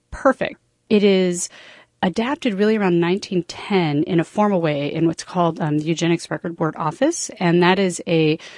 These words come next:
kind of laboratory, if you will, based out in Long Island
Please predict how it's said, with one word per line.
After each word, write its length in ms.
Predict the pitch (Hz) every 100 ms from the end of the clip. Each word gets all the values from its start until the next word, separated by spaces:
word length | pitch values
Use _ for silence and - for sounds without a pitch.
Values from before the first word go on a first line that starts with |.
| - -
kind 160 | 247
of 60 | 180
laboratory, 580 | 160 175 190 180 170 151
if 120 | -
you 80 | 151
will, 380 | 147 143 147 160 _
based 340 | 175 170 - -
out 280 | 165 160 156
in 300 | 185 151 143
Long 160 | 143 151
Island 480 | 202 185 135 147